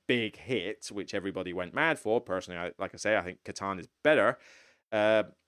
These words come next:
Naruto, uh, Shippuden. Again, I love the series on the anime series, and I watch Boruto at the moment, but, pff,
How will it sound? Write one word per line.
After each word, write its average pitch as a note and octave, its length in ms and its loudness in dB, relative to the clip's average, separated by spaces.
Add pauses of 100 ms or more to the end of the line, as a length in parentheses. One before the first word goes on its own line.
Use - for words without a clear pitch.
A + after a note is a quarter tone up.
Naruto, C#3 960 4
uh, A#2 180 6
Shippuden. D3+ 840 2
Again, C3 560 2
I A#2 120 0
love A2+ 300 4
the G#2+ 60 -6
series D3 600 4
on G2 360 -2
the G#2 140 -2
anime C3 360 0
series, B2 520 0
and F#2+ 340 -2
I F#2+ 60 -2
watch F#2 240 -6
Boruto G#2+ 380 -2
at G2 80 -2
the F#2+ 40 -10
moment, A#2+ 440 -2
but, A2 340 2
pff, - 180 -20